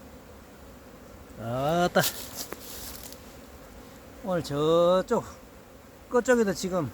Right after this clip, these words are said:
분봉 중입니다. 오늘 지금 두 구가 분봉이 났네요. 잘 붙고 있습니다. 아따.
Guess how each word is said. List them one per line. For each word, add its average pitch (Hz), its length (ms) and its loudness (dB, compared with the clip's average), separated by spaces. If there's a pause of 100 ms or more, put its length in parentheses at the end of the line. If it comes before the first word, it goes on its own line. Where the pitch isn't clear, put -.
(880)
분봉 170 320 2
중입니다. 165 500 4 (1700)
오늘 175 200 0
지금 151 380 -2 (1500)
두 180 160 -2
구가 170 560 4 (140)
분봉이 175 340 0
났네요. 147 680 4 (2000)
잘 135 760 0
붙고 170 200 -4
있습니다. 185 320 -4 (3500)
아따. 131 520 -2